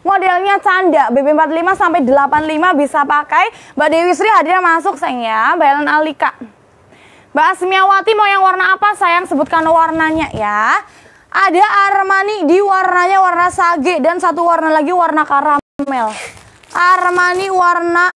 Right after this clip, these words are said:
Armani daun warnanya warna karamel. Atau mau satu seri, Mbak Asnia, sayang? Harga normalnya lagi di promo dari harga normal seratus lima puluh. Promonya di harga seratus tiga puluh lima aja, modelnya canda ya. Banyak Armani sih, liatin cakep pisan bahannya, Besti.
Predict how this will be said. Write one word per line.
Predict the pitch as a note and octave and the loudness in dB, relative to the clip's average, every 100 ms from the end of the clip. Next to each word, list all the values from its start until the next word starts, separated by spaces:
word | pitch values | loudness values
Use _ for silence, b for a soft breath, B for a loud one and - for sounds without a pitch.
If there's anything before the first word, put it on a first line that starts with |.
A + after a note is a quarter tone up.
| _ | _
Armani | - E4+ E4+ E4 E4+ | -4 -2 0 0 0
daun | C#4+ D4 F4+ | 2 2 0
warnanya | F4 D#4+ D#4 D#4+ | 0 0 0 0
warna | E4 D#4 D4+ | 0 0 -2
karamel. | C#4+ C#4 C#4+ A#3 | -2 -2 0 -2
Atau | - C#4 D#4+ | -2 -2 0
mau | D#4 | 0
satu | E4 D#4 D#4+ | 0 -2 -2
seri, | D4 E4 F#4+ | -4 -2 -2
Mbak | D4+ | -2
Asnia, | C#4 C#4+ D4+ F4 | -4 -4 -2 -2
sayang? | F4+ D#4+ D#4+ E4+ - B B B B | -2 -2 -2 -4 -14 B B B B
Harga | F4+ G4 G4+ | 0 0 0
normalnya | G#4 G#4 G#4+ A4+ G4+ | 0 0 0 0 0
lagi | C#4+ G4+ D4+ | 2 0 2
di | F4+ G4+ | 0 0
promo | G4 F#4+ G#4 G4 - | 0 0 0 -2 -2
dari | A#3+ D4 D#4+ G4 | -2 0 2 2
harga | F#4+ E4 | 0 0
normal | D#4 E4 F#4 | 0 0 0
seratus | F#4+ F4 F4+ F#4+ | 0 0 -2 -4
lima | F4 E4+ E4+ D#4+ | -4 0 0 -2
puluh. | E4 E4+ F#4 F#4+ _ B B B - | -2 0 0 -2 _ B B B -2
Promonya | G4+ F#4 F#4 G4+ | 0 0 -2 -2
di | E4 | 0
harga | C#4 D#4 | 0 0
seratus | F#4 F4 E4+ F#4+ | -2 -2 -2 -2
tiga | - C#4+ C4 A#3 | -4 -2 0 0
puluh | C4+ D4 | 2 2
lima | D4 C#4+ C#4+ | 0 -2 -2
aja, | A#3+ D#4 | 0 0
modelnya | E4 B3+ A#3+ A#3 C4 C#4+ | 0 2 2 0 -2 -4
canda | D4+ C#4 C#4 B3+ | -4 0 0 0
ya. | - G3+ B3 | -2 -2 0
Banyak | B3 A#3 C4+ - | 0 0 -2 0
Armani | C4+ C4+ C#4 | -2 0 -2
sih, | C4+ D4 | -4 -6
liatin | C#4 B3 B3+ | -2 -2 -2
cakep | B3+ - B3 | -6 -8 -8
pisan | C4 C4+ | -6 -2
bahannya, | A#3+ G#3+ A#3 A#3 | -2 -4 -6 -4
Besti. | A3 - | -6 -6